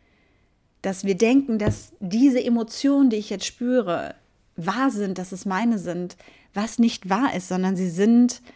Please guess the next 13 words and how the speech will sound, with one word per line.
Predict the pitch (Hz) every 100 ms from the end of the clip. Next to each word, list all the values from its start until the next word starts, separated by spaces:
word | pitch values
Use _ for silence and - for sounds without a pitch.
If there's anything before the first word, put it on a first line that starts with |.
| _ _ _ _
genährt | - 190 196 240 277 226
worden, | 170 170
sie | 170
sind | 160 196 185
kreiert | - 214 - 240 269 320 320 175
worden. | 160 156 156 139 - - _ _ _ _ _ -
Vor | 208 -
allem, | 285 302 240
wenn | 226
wir | 208
in | 208
Europa | 202 220 240 226
nochmal | 196 196